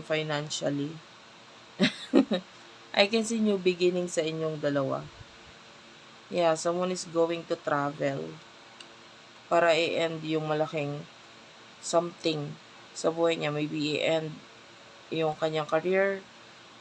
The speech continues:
Ah, kasi problemado siya dun, hindi siya okay. And pwedeng ikaw yung nakikita niya solusyon. Partnership ninyo ang nakikita niya solusyon para magkaroon siya ng mas maayos na finances.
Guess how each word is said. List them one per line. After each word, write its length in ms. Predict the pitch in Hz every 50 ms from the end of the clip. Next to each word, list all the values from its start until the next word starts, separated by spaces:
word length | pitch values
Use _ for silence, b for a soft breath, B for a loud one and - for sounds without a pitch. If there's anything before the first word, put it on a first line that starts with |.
| - - - - - - -
Ah, 320 | - 165 165 165 160 156 156 -
kasi 240 | - 180 175 - 196
problemado 800 | - - 175 175 170 170 175 175 175 175 175 170 170 170 170 170
siya 160 | 175 180 175
dun, 160 | 175 175 170 165
hindi 300 | 160 156 156 156 160 160
siya 180 | - 170 156
okay. 480 | - 160 160 156 - 160 156 151 151 147 - - - - - - - - - - -
And 80 | 170 170 -
pwedeng 320 | 175 175 170 170 170 - 131
ikaw 240 | 165 - 170 165
yung 160 | 165 165 165 165
nakikita 400 | 165 160 - - 160 - - 160
niya 240 | 160 160 160 160
solusyon. 720 | 160 - - 165 160 160 151 - - 165 156 147 143 143 139 139 - - - - - - - - - - - - - - - -
Partnership 640 | - 170 170 170 - 170 165 165 170 - - 175 - - -
ninyo 480 | 165 165 160 160 160 165 156 147 143 139 - - - - - - - - - - -
ang 160 | - 165 170 170
nakikita 440 | 170 170 170 180 175 165 - 170
niya 160 | 165 165 160 156
solusyon 640 | - 170 160 156 160 156 - 175 165 147 143 143 147 - - - - - - - - - - - -
para 320 | - - 165 165 165 160 156
magkaroon 720 | 160 156 - - - 160 160 156 - 147 151 156 156 156
siya 400 | 151 - - 175 170 170 165 160
ng 160 | 156 147 151
mas 240 | 151 156 156 - -
maayos 480 | - 139 151 151 156 156 156 156 - -
na 80 | -
finances. 920 | 160 - 175 175 180 190 202 214 214 190 - - - - - - - -